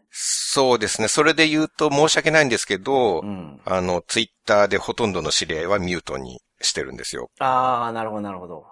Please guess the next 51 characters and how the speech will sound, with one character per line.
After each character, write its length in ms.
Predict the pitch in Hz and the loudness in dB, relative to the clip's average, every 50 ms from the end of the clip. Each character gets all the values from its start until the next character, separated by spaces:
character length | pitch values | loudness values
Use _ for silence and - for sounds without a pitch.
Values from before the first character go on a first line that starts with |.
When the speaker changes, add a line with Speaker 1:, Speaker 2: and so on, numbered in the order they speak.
| - _ _ - - | -20 _ _ -12 -6
Speaker 2:
辛 140 | 147 156 139 | -4 -4 -4
く 80 | 131 | -4
な 80 | 110 107 | -10 -10
る 80 | 98 | -12
か 80 | - 82 | -12 -14
ら。 140 | 73 71 - - _ _ | -16 -18 -20 -20 _ _
Speaker 1:
は 220 | - - 104 92 87 | -4 0 2 2 2
い。 40 | 85 | 0
僕 240 | 87 92 - 110 | -2 -4 -2 2
が 180 | 101 104 101 90 _ _ _ - | 4 4 2 2 _ _ _ -4
な 100 | 95 95 | -4 -2
ん 20 | 87 | -2
か 100 | 90 85 | -2 -4
人 160 | - 101 101 | -2 -2 -2
生 160 | - - 85 | 0 -2 -2
か 100 | 78 82 | -2 -2
ら 60 | 73 | -4
取 220 | - - - 87 87 | -4 -4 -4 -4 -4
り 40 | 87 | -4
残 160 | 82 101 87 | -4 -4 -2
さ 120 | - 101 | 0 0
れ 100 | 87 85 | 0 -2
て 100 | - - | -4 -8
る 160 | 62 64 - - | -10 -10 -12 -12
時 240 | - 85 - - 71 | -12 -12 -12 -10 -10
に 60 | 76 | -6
み 120 | 82 95 101 | -4 -2 -2
ん 40 | |
な 80 | 101 - | -2 -2
着 220 | - - 95 101 | -2 -2 -4 -4
実 220 | 92 95 - - 104 | -4 -4 -4 -4 -4
に 80 | 95 | -4
前 180 | 92 98 95 85 | 0 0 0 0
に 100 | 73 - | -2 -4
進 300 | - - - - 82 78 | -6 -6 -6 -6 -8 -8
ん 40 | 73 | -8
で 100 | 82 78 | -8 -8
る 160 | 64 58 60 | -8 -10 -14
ん 60 | 60 55 | -16 -16
で 80 | - | -14
す 100 | - - | -14 -12
よ 60 | 80 | -10
ね。 160 | 78 85 92 - | -10 -10 -12 -12
Speaker 2:
は 260 | - - - 110 95 92 | -18 -18 -14 -12 -12 -12
い、 80 | 82 | -14
は 160 | - 73 65 | -16 -18 -20
い、 20 | 67 | -20
は 80 | - | -20
い、 0 | - | -20
は 300 | - 58 - - - 107 | -20 -20 -20 -20 -20 -20
い。 100 | _ | _